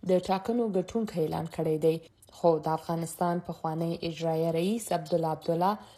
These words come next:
دا پایلې نه مني او ځان یې ولسمشر ټاکلی دی. هغه د ولسمشر غني د لوړې د مراسمو په ورځ هم لوړه وکړه.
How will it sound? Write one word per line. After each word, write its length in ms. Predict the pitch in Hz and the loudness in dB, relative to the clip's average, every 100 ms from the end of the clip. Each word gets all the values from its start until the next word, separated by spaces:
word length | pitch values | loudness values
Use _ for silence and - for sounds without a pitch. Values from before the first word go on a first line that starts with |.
| _ 185 | _ 0
دا 160 | 214 | 0
پایلې 360 | 220 226 226 226 | 2 -2 -2 0
نه 120 | 240 | 0
مني 280 | 262 254 262 | 0 0 0
او 100 | 240 | 0
ځان 300 | 202 214 220 | 0 0 0
یې 100 | 226 | -2
ولسمشر 600 | 208 185 175 - 226 - | -2 -2 -2 -4 -6 -6
ټاکلی 440 | 156 160 - 156 160 | -8 -8 -6 -4 0
دی. 140 | 160 160 - _ | 0 0 -6 _
هغه 260 | - 165 165 | -10 -4 -2
د 120 | 165 | 0
ولسمشر 540 | 160 165 - 180 180 175 | 0 -2 -4 -6 -6 -8
غني 400 | 170 160 175 190 185 | -6 -4 -2 -2 -2
د 120 | 165 156 | -2 -4
لوړې 720 | 156 175 175 185 180 175 160 | 0 2 2 0 0 -2 -2
د 160 | 156 151 | -2 -2
مراسمو 600 | 156 151 156 - 170 151 | -2 -2 -4 -4 -6 -4
په 140 | 156 | -2
ورځ 280 | 151 165 165 175 | 0 0 -2 -6
هم 200 | 190 196 | -6 -4
لوړه 380 | 160 180 185 151 | -2 -2 0 0
وکړه. 360 | 156 151 165 | -2 -2 0